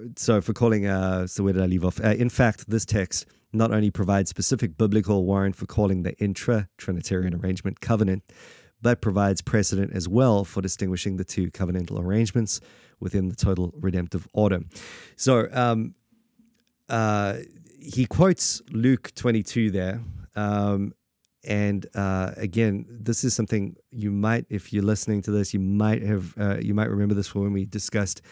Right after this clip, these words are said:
this back, uh, looking at Chris's book. But I'll just go ahead and read it. Um, Luke twenty-two, verse twenty-eight. Um, "You are those who have stayed with me in my trials." Obviously, Jesus speaking to his disciples. "And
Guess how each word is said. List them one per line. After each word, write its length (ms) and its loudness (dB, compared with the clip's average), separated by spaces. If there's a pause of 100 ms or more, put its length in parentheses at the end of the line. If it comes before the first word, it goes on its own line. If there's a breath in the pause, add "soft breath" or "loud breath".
(380 loud breath)
this 160 -6
back, 440 -6
uh, 240 -2
looking 340 -2
at 80 -6
Chris's 340 -4
book. 260 -2 (680 loud breath)
But 180 0
I'll 100 4
just 200 -2
go 80 4
ahead 180 4
and 80 2
read 160 6
it. 140 4 (200)
Um, 280 2
Luke 160 2
twenty-two, 480 2
verse 180 0
twenty-eight. 480 2 (960)
Um, 400 0 (720)
"You 280 4
are 80 6
those 320 6
who 140 2
have 120 0
stayed 600 2
with 280 0
me 220 0
in 120 0
my 120 2
trials." 400 0
Obviously, 280 -6
Jesus 280 -6
speaking 400 -6 (420 soft breath)
to 100 -6
his 100 -2
disciples. 580 -4 (140)
"And 140 -6